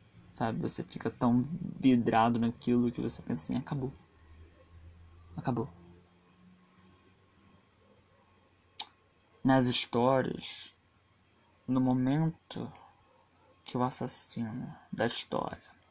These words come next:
tá apontando uma arma pra cabeça do protagonista, você fica naquela tensão assim, "Caraca,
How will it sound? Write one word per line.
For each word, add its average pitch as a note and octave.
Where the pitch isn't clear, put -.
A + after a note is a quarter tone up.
tá -
apontando A#2+
uma A#2+
arma B2
pra A#2+
cabeça B2
do D3+
protagonista, B2+
você B2+
fica A#2+
naquela A#2
tensão B2
assim, -
"Caraca, -